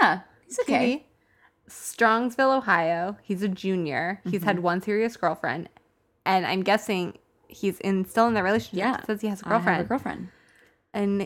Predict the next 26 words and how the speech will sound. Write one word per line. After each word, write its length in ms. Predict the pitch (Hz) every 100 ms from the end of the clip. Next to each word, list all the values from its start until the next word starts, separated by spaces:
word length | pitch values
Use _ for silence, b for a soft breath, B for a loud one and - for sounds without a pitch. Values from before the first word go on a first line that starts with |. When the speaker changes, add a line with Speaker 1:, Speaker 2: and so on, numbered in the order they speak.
| -
Speaker 2:
he's 160 | -
Speaker 1:
C 120 | - 190
D 100 | 170
in 60 |
your 80 | 156
Speaker 2:
just 100 | 156
Speaker 1:
car. 380 | 180 160 202 233 - b b b
Guns 320 | 190 175 185
and 160 | 196 180
motherfucking 720 | 147 143 151 143 143 151 139
roses. 760 | 107 101 302 320 - 311 - -
Speaker 2:
<laughs> 60 |
Speaker 1:
Yes. 640 | 160 165 - - - - -
Speaker 2:
Live, 540 | 214 214 226 247 254 - _ _
live 360 | 226 220 214 190
era. 380 | 147 170 151 123
Speaker 1:
Yeah. 160 | 165 156
Speaker 2:
Live 200 | 208 208
era? 460 | 226 294 349 370 359
Live 380 | 220 180 -
era. 280 | - - -
Speaker 1:
Live, 360 | 165 180 185 -
I 100 | -
don't 400 | - 165 294 -
know. 120 | 269
Speaker 2:
<laughs> 60 | -